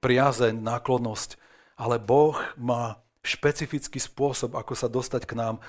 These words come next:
ako nám skutočne vyjadriť, že sa mu páčime. Ak vieme prijať od Boha, že sa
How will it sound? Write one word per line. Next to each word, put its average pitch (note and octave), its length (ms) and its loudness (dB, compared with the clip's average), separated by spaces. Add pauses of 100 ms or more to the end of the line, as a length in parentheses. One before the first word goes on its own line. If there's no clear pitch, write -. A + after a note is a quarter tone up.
(160)
ako A#2 240 -6
nám B2 160 0
skutočne B2 400 -6
vyjadriť, A#2 560 -2
že B2 160 -4
sa A#2+ 140 0
mu A#2+ 100 -6
páčime. A2 560 -8 (920)
Ak C3 320 -2 (240)
vieme C#3 320 2
prijať C3+ 380 -2
od A#2 80 -6
Boha, B2+ 320 -4
že A#2+ 80 -4
sa B2+ 180 0